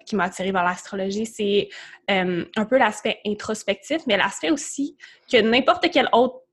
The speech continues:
type de test de personnalité ou thérapie, quoi que ce soit, était pas capable de me décrire vraiment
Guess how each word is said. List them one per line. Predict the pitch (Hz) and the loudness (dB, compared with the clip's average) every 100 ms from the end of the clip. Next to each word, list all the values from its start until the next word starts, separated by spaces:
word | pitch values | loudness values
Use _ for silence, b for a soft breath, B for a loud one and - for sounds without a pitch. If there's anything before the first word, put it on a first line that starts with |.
| _ _ | _ _
type | - 269 - - | -2 -2 -2 -4
de | 190 - | -4 -2
test | 247 226 - | -4 -2 -4
de | |
personnalité | 202 196 - 247 196 - 226 233 233 226 - | -2 -2 -2 -4 -4 -2 -2 2 2 0 -2
ou | 196 - | -6 0
thérapie, | 262 233 202 196 - 226 226 226 226 233 | 0 4 2 0 -6 -2 2 2 0 0
quoi | 233 | 0
que | 233 | 0
ce | 196 | -2
soit, | 254 | 0
était | 254 190 | 0 0
pas | - | 0
capable | 311 - 277 226 | 0 0 2 4
de | 208 | 4
me | 196 | 2
décrire | 175 190 226 - 233 233 208 | -2 -2 -2 0 -2 0 0
vraiment | 196 190 | 0 0